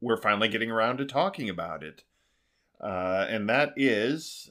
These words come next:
one of the original, uh, Universal monsters, the original canon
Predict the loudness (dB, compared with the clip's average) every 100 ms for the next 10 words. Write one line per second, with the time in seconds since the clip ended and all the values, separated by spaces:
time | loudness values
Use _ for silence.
0 | -12 -2 0 0 0 0 0 2 0 0
1 | 0 2 2 2 -2 _ _ _ _ _
2 | _ _ _ -10 -8 -2 -2 0 -2 0
3 | -2 -2 -2 2 2 0 -6 -8 -8 -12
4 | -8 -6 -2 -2 -2 -4 -8 -6 -2 0
5 | 2 0 -2